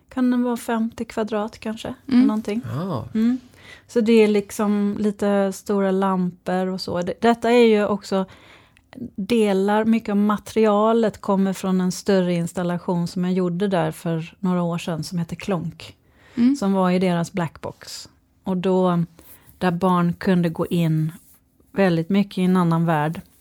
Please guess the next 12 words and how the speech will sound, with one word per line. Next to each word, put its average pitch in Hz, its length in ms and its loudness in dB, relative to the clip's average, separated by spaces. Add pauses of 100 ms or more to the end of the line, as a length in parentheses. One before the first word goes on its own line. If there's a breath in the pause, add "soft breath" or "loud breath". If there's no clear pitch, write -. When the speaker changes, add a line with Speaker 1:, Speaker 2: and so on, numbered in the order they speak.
(220)
Speaker 1:
Och 180 140 0
det 180 140 2
var 175 80 0
inspirerat 175 680 0
av 165 180 -2 (580 soft breath)
doktor 185 320 -2
Seuss, - 720 0
som 180 280 0
är 175 100 4
en 170 120 4
amerikansk 170 720 -2
filosof, 185 920 -2